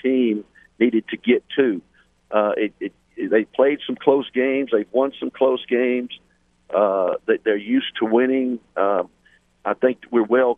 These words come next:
coached, uh, and I think it's, it was the right thing to do. I, I, I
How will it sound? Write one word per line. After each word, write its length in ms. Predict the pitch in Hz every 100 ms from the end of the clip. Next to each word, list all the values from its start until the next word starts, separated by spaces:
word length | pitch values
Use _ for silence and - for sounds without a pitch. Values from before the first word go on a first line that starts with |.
| -
coached, 400 | 151 143 143 - - _ _ _ _
uh, 280 | 101 101 95 -
and 160 | 113 117
I 60 |
think 220 | 127 143 135
it's, 120 | 123 -
it 200 | 120 110
was 140 | 113
the 80 | 113
right 280 | 113 131 123
thing 200 | 131 127
to 80 | 113
do. 320 | 120 131 104
I, 320 | 107 117 123 117
I, 40 |
I 40 | 117